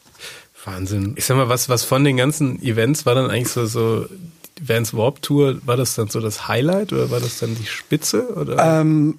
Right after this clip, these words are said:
Speaker 2: also für mich war es mit einer der besondersten Touren überhaupt. Das waren fünfundfünfzig Shows in sechzig Tagen in ganz U S A und Kanada, ähm, mit großen Strecken, ähm,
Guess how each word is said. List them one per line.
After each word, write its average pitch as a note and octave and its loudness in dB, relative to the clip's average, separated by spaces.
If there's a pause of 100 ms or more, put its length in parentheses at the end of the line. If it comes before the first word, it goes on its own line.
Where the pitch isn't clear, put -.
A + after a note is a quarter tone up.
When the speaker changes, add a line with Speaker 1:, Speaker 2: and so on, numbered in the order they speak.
(160)
Speaker 2:
also F3 2
für G3 2
mich G3+ 2
war E3+ 4
es - 0
mit F3+ 0
einer D3 4
der C3+ 2
besondersten B2+ 0
Touren A#2 -8
überhaupt. - -10 (180)
Das - -12
waren C3+ 0
fünfundfünfzig D#3 0
Shows E3 0
in C#3+ 2
sechzig C#3+ -4
Tagen C#3+ 4
in A#2+ 0
ganz C3+ 0
U C#3+ -2
S C#3 -4
A B2+ -4
und A#2 -4
Kanada, B2+ 0 (140)
ähm, A2+ 0 (380)
mit A#2+ -4
großen D3 2
Strecken, B2 -2 (120)
ähm, A#2 -2